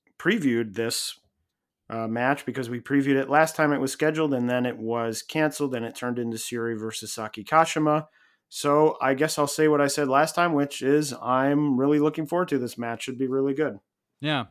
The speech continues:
Speaker 2: Are they doing the U W F rules this time around, or no?
Speaker 1: That I am not sure. I would think if they were gonna do it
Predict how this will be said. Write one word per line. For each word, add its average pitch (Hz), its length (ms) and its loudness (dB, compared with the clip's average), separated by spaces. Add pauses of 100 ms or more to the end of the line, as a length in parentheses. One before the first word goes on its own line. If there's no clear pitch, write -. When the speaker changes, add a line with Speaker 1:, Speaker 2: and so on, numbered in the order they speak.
Speaker 2:
Are 147 140 -2
they 208 340 -4
doing 185 460 -6
the 165 160 -4
U 147 160 -4
W 147 400 -4
F 135 120 -6
rules 147 400 -8
this 160 200 -14
time 165 200 -10
around, 170 460 -10
or 104 300 -10
no? 98 560 -14 (1800)
Speaker 1:
That 160 500 -8
I 151 220 2
am 143 800 2
not 139 400 0 (100)
sure. 151 500 4
I 139 140 6
would 143 240 4
think 180 580 -2
if 139 220 -4
they 143 140 4
were 135 120 4
gonna 131 220 0
do 127 280 2
it 131 200 0